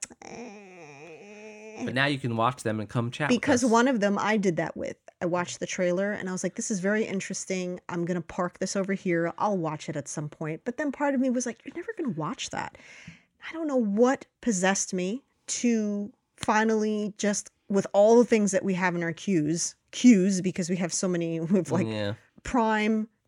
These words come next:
Speaker 1: Netflix,
Speaker 2: Sundance.
Speaker 1: Hulu, Sundance, which we're gonna do a show on that also. Um, I wanna watch a couple more things on sh-,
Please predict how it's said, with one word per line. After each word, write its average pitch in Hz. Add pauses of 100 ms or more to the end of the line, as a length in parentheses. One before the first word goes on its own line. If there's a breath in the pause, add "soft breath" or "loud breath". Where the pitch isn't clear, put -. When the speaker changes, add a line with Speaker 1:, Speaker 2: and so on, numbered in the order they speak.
Speaker 1:
Netflix, 220
Speaker 2:
Sundance. 110 (100)
Speaker 1:
Hulu, 240 (260)
Sundance, 214
which 214
we're 247
gonna 240
do 226
a 214
show 214
on 196
that 185
also. 208
Um, 170
I 185
wanna 220
watch 185
a 220
couple 202
more 190
things 190
on 175
sh-, -